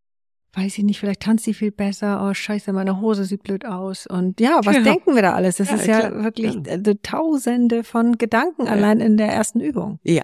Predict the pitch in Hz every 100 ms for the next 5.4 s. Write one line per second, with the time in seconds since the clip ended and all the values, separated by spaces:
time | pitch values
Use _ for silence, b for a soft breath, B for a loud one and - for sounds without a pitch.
0 | _ _ - 135 127 349 - - - 233
1 | 254 202 220 202 - 220 - 262 247 247
2 | - - _ _ _ _ _ - 214 220
3 | 226 220 233 240 226 - 262 247 214 233
4 | 220 226 254 - 233 214 226 220 226 233
5 | 156 - -